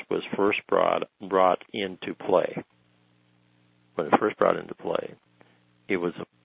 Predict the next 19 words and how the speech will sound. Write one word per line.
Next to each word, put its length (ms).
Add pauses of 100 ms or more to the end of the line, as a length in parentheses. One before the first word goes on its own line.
policy 760
that 120
was 180
put 160
in 80
place 320 (140)
by 260
governments, 600 (680)
not 200
only 200
this 200
government, 360 (1300)
by 340
many 300
governments. 480 (2000)
And 140
it 80
was 200
essential 520